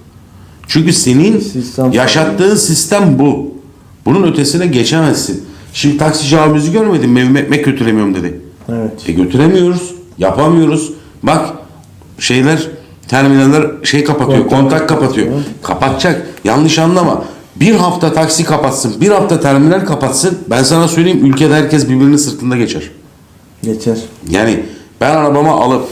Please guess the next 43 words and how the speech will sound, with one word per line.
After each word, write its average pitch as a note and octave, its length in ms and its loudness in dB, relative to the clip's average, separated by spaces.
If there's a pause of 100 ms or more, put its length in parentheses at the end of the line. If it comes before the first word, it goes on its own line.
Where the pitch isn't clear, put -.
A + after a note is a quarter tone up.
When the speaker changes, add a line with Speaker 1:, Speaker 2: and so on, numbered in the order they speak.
(220)
Speaker 1:
rahat C#3 380 -2
rahat A#2+ 260 0
marşına A#2+ 440 0
basıp A#2 320 -2
buradan B2 360 0
konağa A#2 300 2
gidemiyorsam, G2+ 560 -2 (320)
konağa D3 320 2
gitmek C3+ 320 0
için C3 200 -2
tramvaya C3 500 2
biniyorsam, C3 440 2 (1040)
niye D3 300 4
biniyorum B2 380 2
tramvaya? A#2 380 2
Speaker 2:
Aynen. C#3 120 4
Speaker 1:
Yirmi D#3+ 280 2
kilometre, C#3+ 380 2
Speaker 2:
Arabanın B2 240 2
Speaker 1:
yirmi D3 240 0
de. D#3 40 0
Speaker 2:
orada. - 540 -6
Speaker 1:
E, - 60 -16
aynen A#2+ 400 2
o C#3 80 4
işte. - 200 -2
O E3 180 0
duruma E3+ 300 2
düştük - 380 -4
biz F#2 100 -4
şu B2 140 -6
an. A2+ 60 -2
Speaker 2:
Evet. A2 120 -4 (300)
Speaker 1:
Arabası C3 440 0
olan E3 320 2
değil, F3 240 2
arabayı C#3+ 320 2
kullanan D3+ 500 2
artık - 340 -4
rahat. E2 400 -2 (220)
Speaker 2:
Aynen. G#2 320 -10
Speaker 1:
Durum D#3+ 300 2
bu. - 240 -2